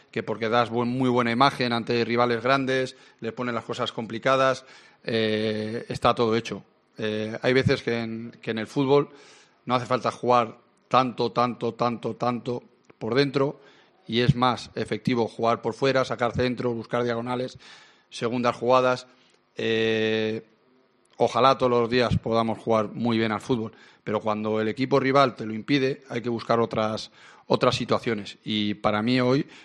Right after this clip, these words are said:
nos hemos confundido y no las, no las hemos buscado. Las hemos buscado, eh, ya cuando íbamos cero,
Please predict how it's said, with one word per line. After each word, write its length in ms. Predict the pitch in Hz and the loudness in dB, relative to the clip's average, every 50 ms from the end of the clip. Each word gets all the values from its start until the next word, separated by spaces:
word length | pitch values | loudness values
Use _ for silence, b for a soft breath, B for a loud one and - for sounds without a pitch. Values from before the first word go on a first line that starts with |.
| B B | B B
nos 180 | 107 101 - | -10 -8 -6
hemos 200 | 117 113 113 - | -4 -4 -4 -4
confundido 500 | - 110 101 113 110 117 127 127 135 135 | -6 -6 -6 -4 -2 0 2 4 4 2
y 20 | 120 | 2
no 140 | 110 113 | 0 -4
las, 380 | 113 110 107 107 107 - - - B B B B B B B B | -4 -6 -6 -8 -10 -12 -14 -16 B B B B B B B B
no 80 | 117 120 | 2 2
las 160 | 117 - 127 | 4 2 2
hemos 180 | 123 123 117 | 0 2 2
buscado. 380 | 107 101 - - 117 107 101 - - _ - | 0 0 -2 0 0 0 -2 -4 -14 _ -16
Las 80 | - 113 | -10 -8
hemos 180 | 110 113 113 | -6 -4 -4
buscado, 640 | 110 110 - - 127 123 131 139 127 127 135 - - | -4 -6 -2 0 2 2 2 2 0 -4 -8 -12 -12
eh, 380 | - 113 110 110 113 110 113 113 | -12 -12 -10 -10 -10 -8 -6 -2
ya 140 | 110 117 113 | -2 -2 0
cuando 200 | 120 117 110 110 | 0 -2 -4 -4
íbamos 300 | 113 113 113 113 110 - | -4 -4 -4 -6 -6 -4
cero, 280 | - 117 113 113 110 | -2 -2 0 0 -2